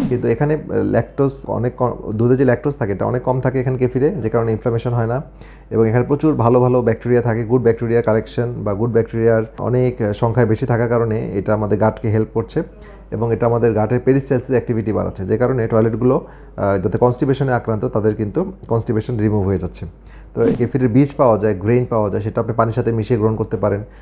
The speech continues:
অথবা দুধের সাথে আপনার কেফির রেডিমেড পাওয়া যায়, সেটা আপনার হালকা কুসুম, আহ, গরম পানিতে বা নরমাল পানির সাথে আপনি মিশিয়ে একটু পিঙ্ক সল্ট দিয়ে খেতে পারেন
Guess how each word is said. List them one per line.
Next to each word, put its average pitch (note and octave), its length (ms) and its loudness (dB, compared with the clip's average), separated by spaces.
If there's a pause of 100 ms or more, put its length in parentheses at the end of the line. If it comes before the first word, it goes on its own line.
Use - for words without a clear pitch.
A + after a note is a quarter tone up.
(140)
অথবা A2+ 240 0
দুধের A2+ 260 4
সাথে A#2 400 0
আপনার A2 260 -2
কেফির A#2+ 320 2
রেডিমেড A2+ 360 2
পাওয়া A#2 180 2
যায়, G#2+ 140 0
সেটা - 240 -4
আপনার A2 240 -4 (240)
হালকা A2 200 2
কুসুম, A2+ 360 -2
আহ, G#2+ 140 -4
গরম A2+ 220 4
পানিতে A2+ 280 0
বা G#2+ 120 2
নরমাল A2 240 0
পানির A#2 200 0
সাথে A#2 220 -2
আপনি A2 120 -2
মিশিয়ে A2 460 -2 (260)
একটু G2 160 -6
পিঙ্ক A#2 140 4
সল্ট A2+ 180 2
দিয়ে A2 100 2
খেতে A2+ 200 0
পারেন G#2 240 0